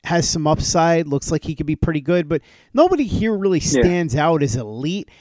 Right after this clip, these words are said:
Speaker 1: And then as you pointed out, Michael, Jared Goff isn't any good. I could see why they might be ranked ahead of the Jets just because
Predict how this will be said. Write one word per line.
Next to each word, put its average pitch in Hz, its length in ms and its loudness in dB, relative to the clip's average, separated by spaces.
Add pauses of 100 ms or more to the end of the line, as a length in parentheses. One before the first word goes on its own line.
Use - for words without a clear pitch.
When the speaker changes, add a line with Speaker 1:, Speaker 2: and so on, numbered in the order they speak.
(140)
Speaker 1:
And 196 160 -4
then 233 120 -2
as 220 240 0
you 208 100 -4
pointed 190 400 2
out, 170 260 2
Michael, 139 520 -4
Jared 185 500 -4
Goff 160 380 -2
isn't 135 260 -2
any 120 220 -2
good. 101 440 -2 (440)
I 208 60 2
could 233 220 -4
see 254 240 -2
why 220 200 4
they 190 140 4
might 175 260 -2
be 170 260 -6
ranked 156 360 -2
ahead 147 240 -2
of 135 100 -4
the 123 60 -6
Jets 151 420 -6
just - 220 -8
because 180 480 -6